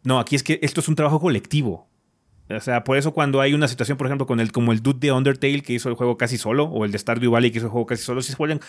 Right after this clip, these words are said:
como que superestrellas en su círculo, porque es muy fácil identificarlo. O sea, es que este güey hizo todo. <laughs> Pero todo lo demás es muy difícil. O sea, ¿quién diseñó, eh, eh, la forma en la que se sienten los vehículos en Grand Theft Auto?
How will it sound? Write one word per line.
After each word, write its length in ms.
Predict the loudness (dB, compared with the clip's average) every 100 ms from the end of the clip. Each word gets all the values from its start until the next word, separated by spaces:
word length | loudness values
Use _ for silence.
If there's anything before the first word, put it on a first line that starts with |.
| -18 -2
como 240 | 2 2
que 100 | 2
superestrellas 800 | 0 0 0 0 0 2 2 2
en 120 | 0
su 180 | -2 -6
círculo, 760 | -6 -2 -2 -2 -2 -2 -2 -6 -16 -4
porque 240 | -2 0
es 80 | 2
muy 140 | 2
fácil 320 | 2 0 0 0
identificarlo. 720 | 0 0 -4 -6 -4 -2 -2
O 20 |
sea, 140 | -2
es 80 | -2
que 80 | -2
este 220 | -2 -2
güey 220 | 0 0
hizo 240 | 0 -2 -6
todo. 540 | _ -2 2 0 0 -6 -8 -2
<laughs> 1040 | 0 2 0 2 2 2 2 2 2 -2 -2 -12 -20 -20 -20 -20 -20 _ _ _ _ _
Pero 200 | 0 2
todo 100 | 2
lo 100 | 2
demás 300 | 2 2 0
es 80 | 0
muy 160 | 2 0
difícil. 460 | 0 -4 -4 -6
O 100 | -8
sea, 340 | 0 0 0 -4 _ -18
¿quién 240 | -4 -2 0
diseñó, 720 | 0 0 0 0 2 2 0
eh, 40 | 0 0 0 0
eh, 420 | 0 0 0 0
la 120 | 0
forma 200 | 0 0
en 60 | -2
la 80 | -2
que 80 | -6
se 100 | -6
sienten 240 | -4 -4
los 100 | -2
vehículos 360 | -2 0 -2 -2
en 80 |
Grand 120 | -4 -4
Theft 120 | -4
Auto? 300 | -4 -6